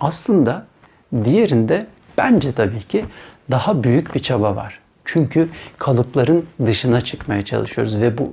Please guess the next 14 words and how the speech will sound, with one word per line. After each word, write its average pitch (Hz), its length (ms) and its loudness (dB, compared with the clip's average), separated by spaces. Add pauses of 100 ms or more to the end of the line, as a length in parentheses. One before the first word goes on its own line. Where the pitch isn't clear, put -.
(160)
inanın 123 400 2 (160)
hiç - 180 0
kolay 110 400 0
değil. 156 160 2 (240)
Zaten 117 340 -2
inanırsınız 107 720 2
hepiniz 113 360 0
aynı 107 280 0
şeyleri 110 460 0 (340)
mutlaka 139 500 0
yaşıyorsunuzdur. 101 920 -2 (420)
Dolayısıyla 196 480 4
arkadaşlar 120 640 0
aslında 151 600 2